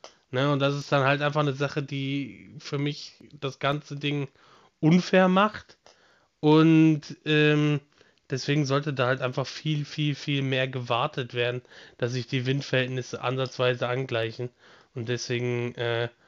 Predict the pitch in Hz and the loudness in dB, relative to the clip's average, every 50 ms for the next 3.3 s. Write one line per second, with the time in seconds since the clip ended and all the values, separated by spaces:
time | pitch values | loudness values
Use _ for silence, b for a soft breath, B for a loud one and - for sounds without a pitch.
0 | _ _ _ _ - 117 117 117 - - 120 117 117 120 120 117 117 - - - | _ _ _ _ -2 -2 -2 -2 -2 -2 -2 0 -2 -2 -6 -8 -10 -8 -6 -6
1 | 127 123 123 120 117 117 117 - - - 117 120 120 127 120 - - - 117 113 | -4 -4 -4 -4 -6 -6 -8 -8 -6 -2 -2 -2 -2 -2 -6 -8 -10 -8 -6 -4
2 | 117 113 - b b b b b b b b b b b _ - 127 120 117 113 | -4 -4 -6 b b b b b b b b b b b _ -4 -2 0 0 0
3 | 113 113 110 110 110 110 | 0 0 -2 -4 -4 -6